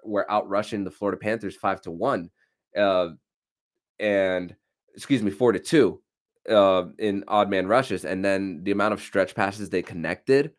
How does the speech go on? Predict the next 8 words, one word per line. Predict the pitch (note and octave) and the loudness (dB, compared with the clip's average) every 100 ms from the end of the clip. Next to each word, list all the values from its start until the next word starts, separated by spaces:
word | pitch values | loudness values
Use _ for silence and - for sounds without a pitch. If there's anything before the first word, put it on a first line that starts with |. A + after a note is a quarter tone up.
| _ _ _ _ _ _ _ _ | _ _ _ _ _ _ _ _
as | - G2 | -4 -2
well, | F#2 F#2 C#3 F3+ _ _ | 2 4 4 2 _ _
which | - F#2+ F#2+ - - _ | -4 -2 -2 -8 -18 _
meant, | F2 F#2+ A#2+ C#3 - _ | -10 0 2 2 -4 _
means | G#2 C#3+ C3 A2 A2 - _ _ _ _ _ - | 0 2 4 2 -4 -12 _ _ _ _ _ -4
that | G#2 G2+ - _ _ _ _ _ _ _ _ _ | 2 2 0 _ _ _ _ _ _ _ _ _
they're | G#2+ G#2+ G#2+ G#2 G2 | 0 2 4 4 2
outskating | A2 A2+ - - A#2+ G#2 F2 E2 | 0 0 -2 2 2 2 0 -6